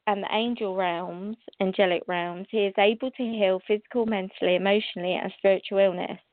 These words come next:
and has been able to restore people and their lives back into the wholeness they previously,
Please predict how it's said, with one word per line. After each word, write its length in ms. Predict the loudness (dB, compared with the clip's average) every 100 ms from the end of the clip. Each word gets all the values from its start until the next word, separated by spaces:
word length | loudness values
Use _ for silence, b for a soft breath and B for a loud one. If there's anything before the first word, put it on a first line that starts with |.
| _ B B B B
and 160 | 2
has 180 | 4 0 0
been 140 | 0
able 240 | 0 0 -4
to 140 | -6
restore 720 | -8 -12 _ 2 4 4 2 -2 B B B B _ _ _ _ _
people 380 | 0 0 0 0
and 260 | 0 0 0
their 120 | 0
lives 360 | 2 2 0 -2
back 200 | -6 -6
into 180 | -10 -6
the 80 | -4
wholeness 420 | 0 0 0 -6 -2
they 160 | 0 0
previously, 800 | -2 -4 -2 -6 -2 0 0 -2